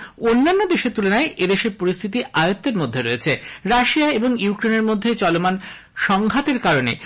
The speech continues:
খাদ্যশস্য, জ্বালানি এবং সারের ওপর প্রত্যক্ষ প্রভাব পড়ছে। বর্তমানে বিশ্বের অন্যান্য দেশের কৃষকরা তিন হাজার টাকা দিয়ে ইউরিয়া সার কেনেন, ভারতের কৃষকদের এর জন্য ব্যয় করতে হয় মাত্র তিনশো টাকা।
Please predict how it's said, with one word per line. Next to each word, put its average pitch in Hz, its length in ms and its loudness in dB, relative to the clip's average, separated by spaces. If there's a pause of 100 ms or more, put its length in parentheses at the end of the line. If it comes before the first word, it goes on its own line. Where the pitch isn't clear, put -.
(140)
খাদ্যশস্য, 233 640 2 (220)
জ্বালানি 185 440 2 (160)
এবং 220 300 0
সারের 277 400 0
ওপর 196 220 -2
প্রত্যক্ষ 208 500 -4
প্রভাব 190 360 -2
পড়ছে। - 280 -4 (380)
বর্তমানে 262 440 0
বিশ্বের 262 340 0 (100)
অন্যান্য 247 380 0
দেশের 247 300 -2
কৃষকরা 165 420 -2 (300)
তিন 269 160 2
হাজার 294 300 0
টাকা 254 240 -2
দিয়ে 240 280 -4 (100)
ইউরিয়া 240 400 0
সার 165 220 -2
কেনেন, 143 280 -4 (340)
ভারতের 233 520 0
কৃষকদের 226 540 -2 (220)
এর 202 220 2
জন্য 254 240 2
ব্যয় 165 260 0
করতে 247 300 -2
হয় 202 200 0 (220)
মাত্র 196 300 0
তিনশো 269 340 0
টাকা। 117 280 -2